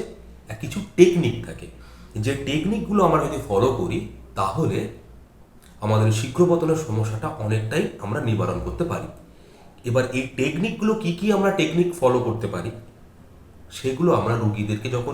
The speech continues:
সামনাসামনি দেখি, তখন আমরা সামনাসামনি বলে দিই, কারণ এই টেকনিকগুলো কিন্তু ভিডিওতে বলা সম্ভব নয় বা দেখানো সম্ভব নয়, তাই সেটা আমরা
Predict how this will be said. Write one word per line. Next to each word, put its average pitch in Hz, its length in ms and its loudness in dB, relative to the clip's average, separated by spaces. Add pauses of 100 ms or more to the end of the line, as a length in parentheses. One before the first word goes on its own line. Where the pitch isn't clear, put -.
সামনাসামনি 107 540 -2
দেখি, 131 220 -6 (420)
তখন 107 260 -2
আমরা 95 220 -2
সামনাসামনি 98 420 -2 (120)
বলে 123 240 4
দিই, - 120 -8 (400)
কারণ 151 180 2 (140)
এই 139 160 -4
টেকনিকগুলো 160 500 2 (100)
কিন্তু 127 200 0 (140)
ভিডিওতে 110 360 2 (120)
বলা 92 180 2 (460)
সম্ভব 120 340 2 (100)
নয় - 140 -16 (440)
বা 107 60 0 (120)
দেখানো 101 320 -2 (160)
সম্ভব 82 260 -8 (100)
নয়, - 140 -20 (180)
তাই 104 200 -2
সেটা 95 200 -6
আমরা 147 120 -4